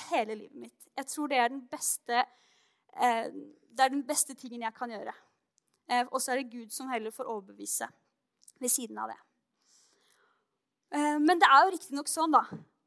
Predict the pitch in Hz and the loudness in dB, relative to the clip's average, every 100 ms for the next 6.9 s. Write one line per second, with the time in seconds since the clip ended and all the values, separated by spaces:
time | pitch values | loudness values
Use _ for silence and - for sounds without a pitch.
0 | _ 302 311 277 247 269 320 311 302 254 | _ 2 2 -10 0 2 4 2 -4 -14
1 | 269 240 - 277 339 - _ _ _ _ | -10 -8 -2 2 2 0 _ _ _ _
2 | _ _ _ _ 247 233 285 285 - 262 | _ _ _ _ -10 0 4 6 4 2
3 | 220 233 - 240 240 214 214 - 220 226 | -2 -4 -10 -8 -8 -8 -8 -6 -6 -8
4 | 240 302 302 - 339 _ 285 240 254 311 | 2 4 6 4 2 _ -10 -2 0 0
5 | 262 254 254 247 262 233 233 254 247 214 | -2 -6 -8 -10 -14 -14 -14 -16 -8 -8
6 | 202 208 240 226 233 302 247 254 247 | -6 -8 -8 -12 -10 -10 -6 -2 -2